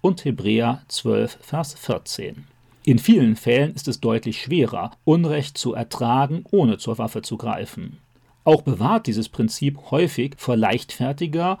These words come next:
und ungerechtfertigter Gewaltanwendung. Die Grundprinzipien mennonitischer Lebensweise sind auch heute noch attraktiv und lebenswert. Natürlich haben sich nicht immer alle Mennoniten konsequent an die Lehren ihrer Glaubensväter gehalten.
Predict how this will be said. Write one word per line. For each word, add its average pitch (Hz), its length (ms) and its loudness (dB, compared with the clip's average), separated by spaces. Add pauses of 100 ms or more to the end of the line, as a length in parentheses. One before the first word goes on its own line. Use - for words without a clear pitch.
und 151 280 2
ungerechtfertigter 123 1000 0
Gewaltanwendung. 107 1200 -4 (640)
Die 104 220 2
Grundprinzipien 135 1040 2
mennonitischer 135 720 2
Lebensweise 120 920 -2
sind 139 340 -2
auch 165 220 -2
heute 113 260 2
noch 107 220 -4
attraktiv 123 680 -6
und 147 200 -2
lebenswert. 104 800 -6 (460)
Natürlich 123 520 4
haben 120 220 0
sich 120 220 -4
nicht 117 200 -2
immer 131 280 0
alle 156 180 0
Mennoniten 117 580 0
konsequent 131 840 -2
an 120 240 2
die 117 160 0
Lehren 117 400 2
ihrer 113 180 0
Glaubensväter 107 720 -2
gehalten. 117 640 -4